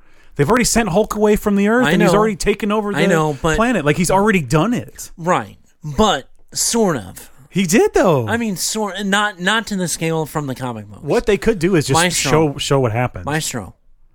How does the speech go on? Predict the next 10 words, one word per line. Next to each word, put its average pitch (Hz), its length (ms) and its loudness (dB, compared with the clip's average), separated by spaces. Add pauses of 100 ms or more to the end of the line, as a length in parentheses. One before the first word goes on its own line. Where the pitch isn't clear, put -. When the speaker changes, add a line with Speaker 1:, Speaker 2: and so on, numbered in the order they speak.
(440)
Speaker 1:
Okay. 104 260 -4 (880)
Right. 123 240 0 (880)
Speaker 2:
That's 151 220 0
what 151 60 4
I'm 135 100 0
saying. 123 280 -2
Speaker 1:
Right. 120 180 2
Speaker 2:
Could 143 120 0
lead 143 280 -2
to 123 300 -2